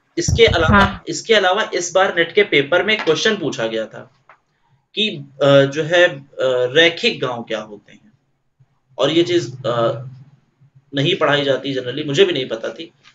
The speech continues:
Speaker 1: फिर मैंने इसके बारे में पढ़ा तब पता चला कि रैखिक गांव क्या होते हैं। अगर हम गांवों के प्रकार की बात करें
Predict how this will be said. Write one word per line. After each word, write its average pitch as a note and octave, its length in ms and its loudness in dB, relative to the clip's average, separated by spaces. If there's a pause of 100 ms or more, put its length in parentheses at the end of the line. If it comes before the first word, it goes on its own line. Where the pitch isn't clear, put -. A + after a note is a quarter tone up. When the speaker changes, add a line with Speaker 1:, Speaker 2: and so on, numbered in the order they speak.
(220)
Speaker 1:
फिर C#3+ 100 -4
मैंने D#3 240 0
इसके D3+ 180 -4
बारे C3 200 -2
में C3 140 -14
पढ़ा C3+ 220 -6
तब - 200 -12
पता - 180 -18
चला - 220 -20 (440)
कि E3 80 0
रैखिक C#3+ 480 2
गांव A2 240 -12
क्या A2 120 -16
होते - 260 -20
हैं। - 80 -20 (440)
अगर F3+ 220 4
हम G#3+ 160 -2
गांवों E3+ 380 0
के A3 100 4
प्रकार E3+ 440 2
की F3+ 160 -2
बात B2+ 300 -2
करें B2+ 360 -4